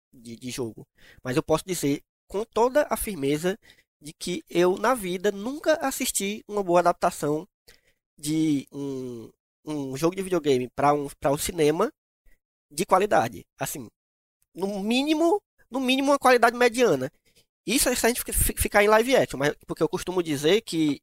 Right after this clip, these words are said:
existe sim uma adaptação muito boa de jogo pra cinema,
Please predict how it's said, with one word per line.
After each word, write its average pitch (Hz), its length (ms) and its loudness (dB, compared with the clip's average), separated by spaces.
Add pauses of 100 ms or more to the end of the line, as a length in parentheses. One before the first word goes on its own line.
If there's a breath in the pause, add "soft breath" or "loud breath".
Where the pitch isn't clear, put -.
(220)
existe 151 300 -2
sim 147 260 -6
uma 143 120 -2
adaptação 143 380 -2
muito 196 220 -8
boa 151 360 2 (180)
de 135 240 -6
jogo 143 260 -2
pra 131 140 -4
cinema, 190 480 0